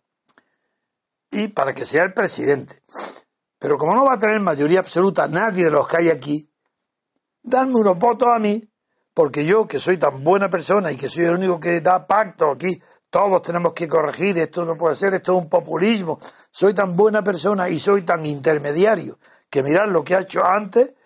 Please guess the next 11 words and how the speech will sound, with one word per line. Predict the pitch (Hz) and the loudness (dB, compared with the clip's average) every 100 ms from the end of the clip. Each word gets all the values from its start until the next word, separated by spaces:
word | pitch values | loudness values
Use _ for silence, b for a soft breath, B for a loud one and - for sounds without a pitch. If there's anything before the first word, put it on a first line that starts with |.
| _ - | _ -10
no, | 131 139 170 | -6 -6 -4
logré | 139 127 156 | -4 0 0
no, | 180 202 - | 0 -2 -4
que | - | -6
se, | - 147 160 | -6 -10 -8
mediar | 139 131 160 190 196 | -6 0 2 2 0
para | 226 202 | -2 -2
que | 156 | -4
se | 143 | -8
nombrara | 147 147 160 185 196 | -10 -2 0 2 0
presidente | 185 160 - 139 165 147 175 175 | -2 -6 -6 -4 -4 -4 -4 -4